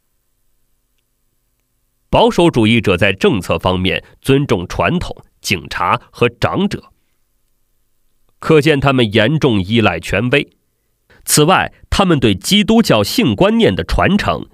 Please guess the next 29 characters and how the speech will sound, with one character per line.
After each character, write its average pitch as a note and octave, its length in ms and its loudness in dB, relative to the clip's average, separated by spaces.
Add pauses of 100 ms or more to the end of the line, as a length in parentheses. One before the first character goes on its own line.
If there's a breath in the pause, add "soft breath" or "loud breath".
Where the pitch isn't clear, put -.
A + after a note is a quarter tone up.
(120)
也 G#2 160 2
使 G2+ 160 -4
他 G2 160 -2
们 F2 180 -4
强 A2 400 0
烈 A#2+ 180 0
呼 A3+ 320 0
吁 A#3 160 2
这 - 140 -6
一 D2+ 180 -10
点。 - 220 -20 (2000)
因 A3 180 2
此， A2 180 -2
在 B2+ 160 2
竞 D3+ 300 0
争 F3+ 180 0
活 A2 260 2
动 D#3+ 160 0
和 C3 180 0
政 C#3 340 -2
治 F#2 120 -8
辩 D3 320 0
论 D2 220 -6
中， B1 280 -10 (1300)
对 C3+ 180 2
忠 G#3+ 300 0
诚、 - 320 -10 (160 soft breath)
权 - 380 0
威 G#3 200 2